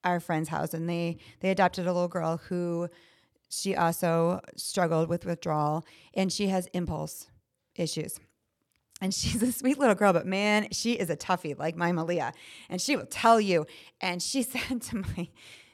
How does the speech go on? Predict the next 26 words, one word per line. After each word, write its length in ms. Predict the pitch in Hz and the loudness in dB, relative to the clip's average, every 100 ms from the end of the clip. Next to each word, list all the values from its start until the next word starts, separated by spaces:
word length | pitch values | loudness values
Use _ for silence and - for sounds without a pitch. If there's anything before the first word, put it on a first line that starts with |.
| _ | _
my 140 | 196 180 | -8 -6
sweet 420 | - - 302 - - _ _ 196 | -6 -2 -2 -2 -10 _ _ 4
Vivi, 380 | 233 160 175 - _ _ _ _ | 6 6 -2 -8 _ _ _ _
"You're 280 | 196 233 262 | 4 6 8
ugly. 380 | 320 262 160 - - _ _ | 8 6 0 -6 -16 _ _
You're 140 | 226 330 | -4 2
ugly." 400 | 370 311 233 - - _ _ _ _ _ _ | 2 2 0 -2 -10 _ _ _ _ _ _
And 400 | 220 208 196 190 175 | 0 2 2 0 0
I 120 | 185 | 2
was 160 | 185 190 | 2 2
waiting, 400 | 175 175 185 190 | -2 -2 -4 -4
you 120 | 208 | -2
know, 60 | 214 | 0
you 100 | 240 | 0
just 140 | 262 | 0
don't 140 | 220 196 | 0 2
know. 340 | 240 175 120 196 - - | 2 2 -2 -6 -8 -6
And 120 | 196 | -4
Vivi 240 | 190 214 214 | -2 -4 -4
just 180 | 175 | -6
looked 160 | 151 - | -8 -8
at 80 | 151 | -8
her 120 | 147 | -4
like, 100 | 151 | -2
<laughs> 80 | - | -2
"Oh, 880 | 262 247 226 208 196 190 185 180 | -2 -2 0 0 -2 -6 -8 -8